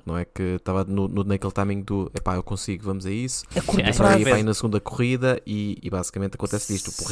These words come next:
Speaker 1: Ricardo se, ou seja, se realmente o Tsunoda não tem feito, como também não fez nem Monza, nem Singapura por problemas, provavelmente o Ricardo também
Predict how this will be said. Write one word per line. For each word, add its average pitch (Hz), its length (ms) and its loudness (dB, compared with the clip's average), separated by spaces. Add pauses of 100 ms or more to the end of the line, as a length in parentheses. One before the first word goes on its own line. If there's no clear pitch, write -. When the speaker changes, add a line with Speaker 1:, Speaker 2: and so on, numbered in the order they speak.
Speaker 1:
Ricardo 101 380 4
se, 107 400 -2 (580)
ou 90 100 -4
seja, 98 220 0
se - 140 -6
realmente 110 300 0
o - 20 -16
Tsunoda 110 280 -2
não 101 140 0
tem 104 180 -4
feito, - 540 -6 (580)
como 98 200 -4
também 95 200 0
não 98 140 0
fez 98 340 0
nem 98 160 2
Monza, 95 560 -2
nem 92 200 -4
Singapura 95 480 -4
por - 100 -10
problemas, 98 300 -4
provavelmente 107 320 0
o - 40 -16
Ricardo 120 300 0
também 123 320 -6